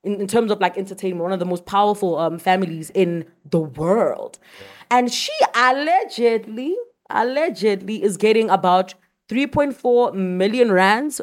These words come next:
worth of child support from Kanye West. That's not all. We also have Faith Nketsi in the mix of things. We're also gonna delve into that.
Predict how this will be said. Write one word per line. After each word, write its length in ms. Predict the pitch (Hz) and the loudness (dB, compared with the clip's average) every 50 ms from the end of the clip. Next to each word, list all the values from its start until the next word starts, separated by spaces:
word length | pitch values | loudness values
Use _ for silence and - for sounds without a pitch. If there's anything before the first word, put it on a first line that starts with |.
| - | -6
worth 280 | - 170 208 214 202 214 | -2 0 0 2 2 0
of 120 | 208 190 - | -2 -2 0
child 220 | - 226 220 220 | 0 0 0 0
support 240 | 226 202 - 214 202 | -2 -4 -2 -2 -2
from 140 | 214 196 185 | -2 -4 -4
Kanye 320 | - 190 220 226 233 208 | 0 0 2 2 2 2
West. 300 | 170 175 180 247 - - 208 - _ | 2 2 0 0 -2 -8 -16 -6 _
That's 240 | - 185 233 - - | 2 2 2 2 2
not 140 | 247 247 - | 0 0 2
all. 320 | - 208 214 415 415 - _ _ - - - _ _ _ _ _ _ _ | 2 2 2 0 -2 -8 _ _ -20 -20 -20 _ _ _ _ _ _ _
We 80 | 202 247 | -4 0
also 220 | - 269 277 302 269 | 0 2 2 2 2
have 140 | 254 233 - | 0 0 0
Faith 340 | - - - 269 254 262 262 | -4 -4 -2 0 0 0 -4
Nketsi 320 | 240 220 240 247 247 - - | -4 -2 0 0 0 0 -2
in 140 | 240 247 233 | -2 0 2
the 80 | 240 220 | 2 2
mix 260 | 208 220 226 - - | 2 2 0 0 0
of 260 | - 226 196 185 - | 0 0 0 0 -2
things. 360 | 214 233 247 277 302 294 - 185 - | -2 0 0 -2 -4 -6 -10 -8 -6
We're 400 | - 190 180 185 196 226 269 302 285 | -6 -4 -2 0 2 2 4 4 2
also 180 | 285 285 311 277 | 2 2 0 -2
gonna 160 | 285 277 247 | -2 -2 0
delve 300 | 190 202 220 226 240 214 | 2 4 4 4 4 4
into 260 | 208 240 226 - 247 | 2 0 0 0 0
that. 380 | 190 185 190 269 381 - - - | 2 2 2 0 0 -6 -14 -20